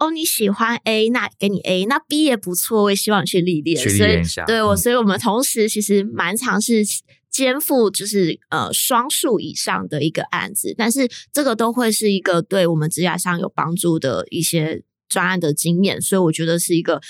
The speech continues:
Speaker 1: 很好的挑战。
Speaker 2: 嗯，对于积极的人来说，
Speaker 1: 是。
Speaker 2: 绝对挑战很多。
Speaker 1: 是。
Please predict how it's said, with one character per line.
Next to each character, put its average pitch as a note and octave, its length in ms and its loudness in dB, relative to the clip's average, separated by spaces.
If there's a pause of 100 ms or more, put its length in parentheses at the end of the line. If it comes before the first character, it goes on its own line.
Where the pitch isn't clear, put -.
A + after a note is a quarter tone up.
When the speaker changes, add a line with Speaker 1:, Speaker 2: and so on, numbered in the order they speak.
(140)
Speaker 1:
很 F3+ 140 2
好 F#3 180 0
的 D#3+ 100 -4
挑 - 280 -6
战。 - 200 -4 (180)
Speaker 2:
嗯， E2+ 420 0 (400)
对 D3 180 4
于 B2 60 4
积 C3 180 -4
极 A2 160 -6
的 E2+ 140 0
人 D#2+ 120 0
来 D2+ 180 -8
说， C#2+ 420 -10
Speaker 1:
是。 F#2+ 200 2
Speaker 2:
绝 G3+ 80 4
对 B2 160 2
挑 F#2+ 220 -2
战 F#2+ 260 -2
很 C#2+ 220 -8
多。 D2 140 -6
Speaker 1:
是。 F#3 400 0